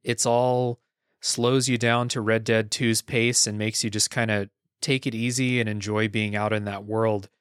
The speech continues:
Uh, and so as a result, like, I didn't do a ton of exploring in Red Dead two, but I did do a bunch of fishing and camping and, you know, make my coffee when I wake up in the morning and stuff like that. And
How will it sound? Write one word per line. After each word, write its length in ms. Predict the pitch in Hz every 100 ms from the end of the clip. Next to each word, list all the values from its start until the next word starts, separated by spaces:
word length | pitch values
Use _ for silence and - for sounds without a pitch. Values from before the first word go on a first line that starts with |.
| _ _ -
Uh, 240 | 107 95 98
and 420 | 120 113 107 - _ _ _ _ _ _ _ _ -
so 240 | - 131
as 240 | 120 135
a 60 | 120
result, 440 | 117 110 135 127
like, 180 | 120 117
I 40 | 190
didn't 200 | 233 131
do 140 | 117
a 40 | 104
ton 240 | - 113
of 100 | 104
exploring 960 | - - - - 107 104 120 107 101 110 -
in 240 | 113 104
Red 180 | 104 104
Dead 300 | 110 101 98
two, 400 | - 107 101 101 _ _ _ _
but 100 | 120
I 100 | 120
did 480 | 107 131 131 117 107
do 200 | 123 117
a 40 |
bunch 300 | 110 110 110
of 300 | 120 101 - _ _ -
fishing 600 | - 120 - 113 107 107
and 160 | 98 - _ _ -
camping 600 | 135 113 110 110 110 104
and, 160 | 98 - _ _
you 140 | - 113
know, 100 | 113
make 260 | 104 104
my 140 | 113 107
coffee 500 | - 110 113 117 110
when 160 | 104 107
I 60 | 104
wake 260 | 107 107
up 160 | 110 -
in 80 | 107
the 60 |
morning 420 | 104 104 107 107 107
and 100 | 107
stuff 280 | 113 110
like 200 | 117 107
that. 300 | - 107 113 107
And 200 | 101